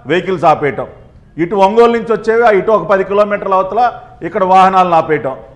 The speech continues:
కావాలని, కావాలని రోడ్డు పక్కన అక్కడంతా కూడా బ్యా-, obstructions పెట్టి ఆపేయటం. అంటే జనాలు అక్కడికి చేరకూడదు. అయినప్పటికీ నిజంగా నేను ప్రత్యక్షంగా చూసా వీకే గారు, ఒక చీమల దండులాగానండి,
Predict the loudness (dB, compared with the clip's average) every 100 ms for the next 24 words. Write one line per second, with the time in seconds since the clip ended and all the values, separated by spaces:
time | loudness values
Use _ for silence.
0 | -20 -20 -4 2 4 6 4 2 -4 -12
1 | -20 -20 -20 -20 _ 2 4 4 4 2
2 | 0 -2 0 -4 -4 -6 -6 -6 -4 -4
3 | -2 -2 0 2 2 0 -2 -8 -20 -10
4 | -2 -2 -2 -6 -6 -6 -14 -10 -4 2
5 | 2 0 -4 -8 -14 -20 -20 -20 -20 _
6 | -10 -2 2 2 0 -4 -14 -20 -20 -8
7 | -2 4 4 4 0 -2 2 2 4 2
8 | 2 -4 -10 -20 -20 -20 -20 -20 -4 -2
9 | 0 0 0 -4 0 2 2 0 -12 -20
10 | -20 -20 -20 -14 -10 0 4 6 6 4
11 | 0 -6 -18 -20 _ -6 -4 -4 -6 -8
12 | -4 -4 -4 -6 -6 -6 -4 -2 -2 -4
13 | -4 -4 -4 -8 -8 -4 -2 -2 0 0
14 | 2 2 0 -4 -6 -14